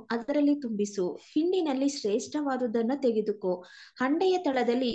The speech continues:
ಎಲುಬುಗಳನ್ನು ರಾಶಿಯಾಗಿ ಒಟ್ಟು ಚೆನ್ನಾಗಿ ಕುದಿಸು. ಹೌದು, ಎಲುಬುಗಳು ಅದರಲ್ಲಿ ಬೇಯಲಿ. ಕರ್ತನಾದ ಯೆಹೋವನು ಇಂತೆನ್ನುತ್ತಾನೆ, ಆ ರಕ್ತಮಯವಾದ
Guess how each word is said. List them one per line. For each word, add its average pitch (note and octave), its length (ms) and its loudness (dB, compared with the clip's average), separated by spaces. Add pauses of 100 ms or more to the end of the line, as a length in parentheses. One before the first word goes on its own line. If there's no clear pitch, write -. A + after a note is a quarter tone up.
ಎಲುಬುಗಳನ್ನು C4+ 640 2
ರಾಶಿಯಾಗಿ A#3+ 840 2 (840)
ಒಟ್ಟು D#4 300 0
ಚೆನ್ನಾಗಿ B3 600 0
ಕುದಿಸು. A3 500 -2 (160)
ಹೌದು, B3+ 400 2 (160)
ಎಲುಬುಗಳು C4 580 4
ಅದರಲ್ಲಿ A#3 540 0
ಬೇಯಲಿ. G3+ 560 4 (400)
ಕರ್ತನಾದ F4 800 -2
ಯೆಹೋವನು C4+ 560 2
ಇಂತೆನ್ನುತ್ತಾನೆ, G#3 840 -2 (580)
ಆ D4+ 80 4 (160)
ರಕ್ತಮಯವಾದ A#3+ 880 0